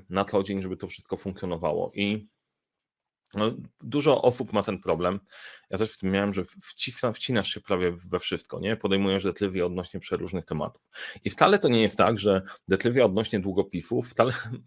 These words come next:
może być decyzją strategiczną tak naprawdę momentami. E, czasem niektóre rzeczy większe mogą być całkiem poza twoją decyzyjnością, kto inny powinien się tym zająć. Natomiast to, co mnie bardzo zainspirowało, e, Ray Dalio. Przeczytałem, posłu-, odsłuchałem sobie,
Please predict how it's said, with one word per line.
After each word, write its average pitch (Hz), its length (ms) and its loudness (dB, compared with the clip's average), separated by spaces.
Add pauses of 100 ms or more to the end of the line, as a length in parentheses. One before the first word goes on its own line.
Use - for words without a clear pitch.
może 143 220 2
być 147 120 -2
decyzją 113 400 0
strategiczną 104 640 0
tak 90 140 -10
naprawdę 90 360 0
momentami. 90 600 -4 (540)
E, 95 340 4
czasem 131 460 4
niektóre 113 360 -2
rzeczy 104 360 0
większe 117 680 0
mogą 104 300 0
być 92 120 -8
całkiem 107 340 -2
poza 95 200 -4
twoją 104 240 -2
decyzyjnością, 98 640 -4
kto - 100 -2
inny 104 200 0
powinien 95 340 -2
się - 140 -12
tym 82 160 -6
zająć. - 380 -4 (360)
Natomiast 123 340 6
to, 139 80 6
co 147 100 0
mnie 127 120 4
bardzo 113 260 6
zainspirowało, 101 880 2 (180)
e, 95 200 2
Ray 113 180 2
Dalio. 87 440 2
Przeczytałem, - 520 -6
posłu-, 110 360 -6
odsłuchałem 104 460 -4
sobie, 90 420 -4